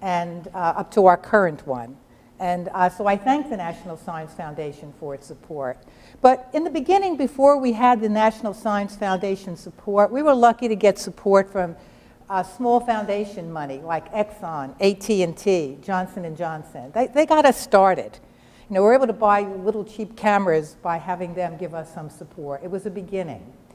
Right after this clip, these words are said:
So I tell you, young people, you don't have to always start big, but just start. Start doing something. And this is sort of an example of the N S F support we've had.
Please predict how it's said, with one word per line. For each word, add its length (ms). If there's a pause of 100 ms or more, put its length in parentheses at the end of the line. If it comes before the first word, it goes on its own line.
(220)
So 140
I 100
tell 240
you, 120
young 280
people, 440
you 120
don't 120
have 120
to 100
always 320
start 380
big, 260
but 160
just 240
start. 460
Start 320
doing 260
something. 580 (560)
And 120
this 160
is 100
sort 220
of 80
an 100
example 640
of 120
the 140
N 120
S 200
F 140
support 460
we've 180
had. 360